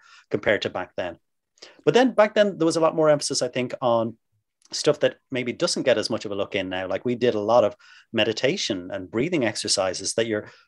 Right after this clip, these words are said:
calming yourself, so you're really, really able to connect with your client, um, be in the moment, all that kind of stuff. So I think it was much more an intuitive focus nearly rather than an academic focus.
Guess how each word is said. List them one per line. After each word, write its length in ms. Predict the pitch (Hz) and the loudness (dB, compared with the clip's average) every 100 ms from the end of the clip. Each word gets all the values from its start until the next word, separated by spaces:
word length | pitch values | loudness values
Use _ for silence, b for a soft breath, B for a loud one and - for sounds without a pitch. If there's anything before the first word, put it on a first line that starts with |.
| _ - | _ -6
calming 400 | - 127 131 123 | 2 4 4 2
yourself, 380 | 113 113 113 | 2 2 2
so 140 | - 117 | 2 0
you're 140 | 110 | -2
really, 200 | 110 110 - 127 | -2 -4 -6 -6
really 260 | 107 110 | -2 0
able 120 | 107 | 0
to 60 | 107 | -2
connect 400 | - 104 110 - | -6 -4 -4 -4
with 120 | 110 | -6
your 80 | 110 | -6
client, 420 | - 113 110 107 - b b b 110 | -2 -2 -2 -6 -10 b b b 0
um, 540 | 101 101 98 95 101 _ - _ 110 | 2 4 4 2 -6 _ -20 _ -8
be 240 | 123 123 | -2 2
in 80 | 120 | 2
the 100 | 113 | 2
moment, 540 | 107 107 110 107 104 - | 0 0 0 -4 -6 -2
all 200 | 120 143 | 4 6
that 120 | 147 - | 4 0
kind 140 | 131 | -4
of 60 | - | 0
stuff. 220 | 135 - | 2 2
So 200 | 123 120 | 2 2
I 60 | 127 | -2
think 160 | 175 | -2
it 40 | 170 | -2
was 160 | 139 | -2
much 280 | 139 143 - | -2 -4 -4
more 380 | 135 123 120 120 b b b b _ - | 0 2 2 0 b b b b _ -6
an 100 | 127 | -4
intuitive 640 | 139 - - 254 285 240 | -4 -2 0 2 4 2
focus 480 | - 185 185 165 - | 4 2 2 -2 0
nearly 300 | 156 151 143 | 0 2 0
rather 380 | 131 131 127 120 | 2 2 2 0
than 460 | 120 120 117 113 127 | 0 0 0 -4 -6
an 120 | 123 | -6
academic 480 | 120 120 143 202 - | -6 -2 -2 -2 -4
focus. 440 | 95 - - - | -6 -6 -8 -8